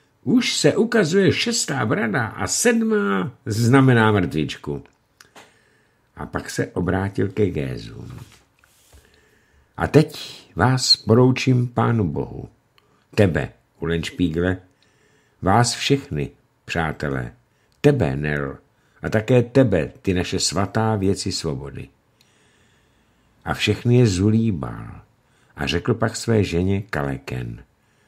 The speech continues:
„A teď pojď, ty má hodná ženo.“ Zatímco s ní odjížděl v člunu,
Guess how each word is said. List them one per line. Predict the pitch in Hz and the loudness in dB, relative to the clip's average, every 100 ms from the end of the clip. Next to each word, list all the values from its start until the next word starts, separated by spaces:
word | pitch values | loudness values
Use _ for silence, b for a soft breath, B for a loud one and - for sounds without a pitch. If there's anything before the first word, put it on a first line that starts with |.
| _ _ _ _ _ _ | _ _ _ _ _ _
„A | - | -6
teď | 87 110 - | 2 2 2
pojď, | 87 90 90 90 - - _ _ _ _ | 2 4 2 0 -8 -20 _ _ _ _
ty | 92 | -2
má | 82 85 76 | 0 -2 -4
hodná | 62 73 73 73 73 71 | -4 -4 -4 -4 -4 -4
ženo.“ | 62 62 60 55 _ _ _ _ _ _ _ _ _ _ _ _ _ _ _ _ _ _ _ _ - | -6 -8 -8 -12 _ _ _ _ _ _ _ _ _ _ _ _ _ _ _ _ _ _ _ _ -2
Zatímco | 101 110 156 156 | 2 4 4 2
s | 151 | 0
ní | 147 - | 0 0
odjížděl | 95 113 143 139 107 | 2 4 4 4 2
v | - | 0
člunu, | - 98 104 113 | 0 2 4 2